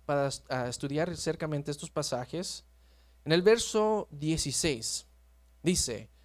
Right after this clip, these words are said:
"Y yo rogaré al Padre y os dará otro consolador". Los que ya saben el griego,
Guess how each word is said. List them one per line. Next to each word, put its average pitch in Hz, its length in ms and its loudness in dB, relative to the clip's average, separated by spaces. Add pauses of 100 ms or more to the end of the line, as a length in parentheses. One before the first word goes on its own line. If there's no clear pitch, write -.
(220)
"Y 143 180 -4
yo 202 400 4
rogaré 135 480 0
al 151 140 -2
Padre 143 500 0
y 127 160 -4
os 131 220 -2
dará 143 380 -2
otro 147 480 -4 (380)
consolador". 120 880 -4 (220)
Los - 120 -12
que 143 80 -4
ya 170 100 2
saben 185 540 -2
el 131 160 -6
griego, 147 480 -2